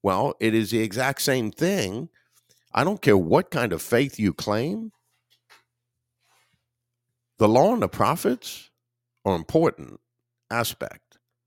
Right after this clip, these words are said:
of what we need to look at, what we need to listen to, and what we need to follow. But we need to. But as for me, I want to.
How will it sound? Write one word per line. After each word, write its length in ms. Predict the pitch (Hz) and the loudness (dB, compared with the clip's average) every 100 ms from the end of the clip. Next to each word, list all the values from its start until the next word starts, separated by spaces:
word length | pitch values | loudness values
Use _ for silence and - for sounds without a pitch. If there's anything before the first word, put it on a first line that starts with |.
| _ - | _ -14
of 160 | 78 78 | -12 -2
what 280 | 98 95 | -2 0
we 120 | 98 101 | -2 -2
need 260 | 95 82 | -2 -6
to 80 | 76 | -8
look 380 | 69 92 143 - | -6 -2 -2 0
at, 260 | 123 80 - | 0 -2 -6
what 140 | 92 71 | -8 -6
we 100 | 98 | -4
need 220 | 95 82 | -6 -6
to 40 | |
listen 340 | 82 82 - 73 | -4 -4 -6 -6
to, 300 | 85 78 73 - | -2 -2 -4 -8
and 140 | 73 | -8
what 140 | 78 | -8
we 80 | 82 | -6
need 220 | 76 76 | -8 -6
to 100 | 69 | -8
follow. 520 | - 80 71 64 55 69 - - - _ _ _ _ _ _ | -4 -2 -2 -6 -12 -16 -20 -20 -20 _ _ _ _ _ _
But 260 | 92 87 - _ _ _ _ _ _ _ - | 2 2 0 _ _ _ _ _ _ _ -6
we 180 | 90 98 | 0 0
need 480 | 90 110 175 180 - | 4 4 4 2 0
to. 420 | 95 62 67 117 - _ _ _ _ _ _ _ _ _ _ _ - | -2 -2 -8 -12 -16 _ _ _ _ _ _ _ _ _ _ _ 0
But 140 | 101 | 2
as 200 | 95 90 | 4 2
for 200 | - 85 | 0 -4
me, 500 | 80 92 131 202 202 _ _ _ _ - | -2 -2 -2 -4 -8 _ _ _ _ -4
I 100 | 123 | -2
want 360 | 220 - 262 | 0 -2 -4
to. 120 | - | -6